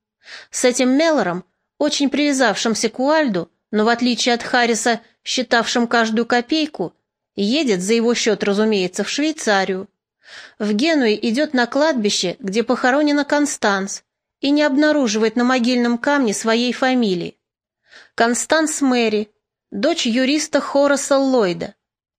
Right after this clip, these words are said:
Про мужа ни слова. "Меня посетило чувство тщеты всех жалоб и сожалений", писал он потом Россу. "Произошло то, что и должно было произойти. Жизнь – очень ужасная штука".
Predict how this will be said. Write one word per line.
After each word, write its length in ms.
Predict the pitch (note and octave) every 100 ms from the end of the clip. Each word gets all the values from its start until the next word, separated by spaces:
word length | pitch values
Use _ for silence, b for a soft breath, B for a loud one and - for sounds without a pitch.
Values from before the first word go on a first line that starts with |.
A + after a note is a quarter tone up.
| _ _
Про 200 | G3+ G#3
мужа 300 | D4+ C#4 G#3
ни 100 | B3
слова. 520 | - A3 G3+ E3 - _ _ _ _ _ _ - B B B B _
"Меня 340 | A3 C4 D#4 F4
посетило 640 | E4 - D4 - E4 D#4
чувство 440 | D#4 E4+ D#4 D4
тщеты 520 | D4+ - D#4+ D#4+ D#4 A#3
всех 300 | - A#3+ G#3+
жалоб 500 | G3+ C4+ D4 G#3 A3
и 60 |
сожалений", 800 | G#3+ C4 C4+ C#4 B3 G3+ F3 - _ _
писал 340 | A3 G#3 C4
он 140 | B3+ A#3
потом 360 | A#3 A#3 B3
Россу. 480 | A#3+ G#3 E3+ - - _ _ _ _ B B B
"Произошло 640 | - B3 B3 C4 C4 C#4
то, 220 | C#4+ E4 D#4
что 220 | - D4
и 60 |
должно 460 | C#4 D4+ D4 E4 D#4
было 220 | A3 G#3
произойти. 800 | G#3 A3 A3+ B3+ C4 - G#3+ E3 - _ _ _ _ -
Жизнь – 460 | A3 C#4 D4 C4+ -
очень 360 | D#4+ D#4 D4+
ужасная 500 | C#4+ C4 A#3+ - A3
штука". 500 | A3 - A3 F#3 -